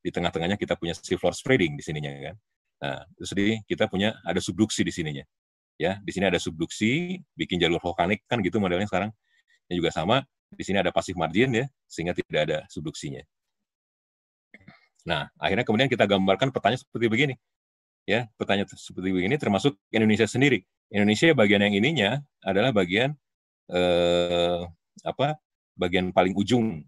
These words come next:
tenggara ya dari Eurasian Plate gitu. Yang kemudian dia bertemu dengan Indian Australian Plate dan Philippine serta Pacific Plate seperti begini. Daerah pertemuan. Catteli mempelopori pada zaman tahun tujuh tiga menge-, menggambarkannya modelnya seperti begini.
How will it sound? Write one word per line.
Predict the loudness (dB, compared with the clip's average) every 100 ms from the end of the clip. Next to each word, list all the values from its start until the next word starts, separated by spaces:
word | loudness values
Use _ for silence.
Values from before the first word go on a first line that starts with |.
| -2
tenggara | 4 6 6 4
ya | 0 -4
dari | -2 0 2
Eurasian | 0 0 -2 -2
Plate | -2 -4 -4 -12
gitu. | -12 _ _ _ _ _ -4
Yang | -4
kemudian | -6 -2 0
dia | 2
bertemu | 0 -2 0 0
dengan | 0 -4 -4
Indian | -2 2 0
Australian | 0 -4 -4 -4
Plate | -4 -4
dan | -2 -4 -4
Philippine | -2 -2 -2 -4
serta | -4 -4 -4
Pacific | -4 -6 -8 -6
Plate | -6 -6
seperti | -10 -10 -8
begini. | -8 -12 -16 _ _ _ -2
Daerah | 0 0
pertemuan. | -2 -4 -4 -6 -8 _ _ _ _ _ _ _ _ _ _ _ _
Catteli | 0 2 2
mempelopori | 2 2 2 4 2
pada | 2 2
zaman | 0 -2 -2
tahun | -2 -2
tujuh | -4
tiga | -2 2
menge-, | 2 0 -4 _ -4
menggambarkannya | 0 2 2 2 4
modelnya | 4 2 0
seperti | -4 -4 -2
begini. | 0 0 0